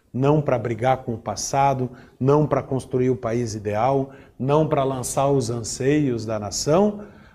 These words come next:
mas pra reencontrar a sociedade brasileira com o seu governo.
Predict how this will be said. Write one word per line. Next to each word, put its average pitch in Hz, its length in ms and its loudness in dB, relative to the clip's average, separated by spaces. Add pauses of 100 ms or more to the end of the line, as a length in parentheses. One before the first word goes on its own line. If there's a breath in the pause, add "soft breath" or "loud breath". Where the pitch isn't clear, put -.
(140 loud breath)
mas 120 280 -2
pra 143 640 2 (760)
reencontrar 190 1500 2
a 120 100 -8
sociedade 151 920 -2
brasileira 139 680 0
com 127 200 -6
o 113 40 -6
seu 196 380 2
governo. 127 840 -2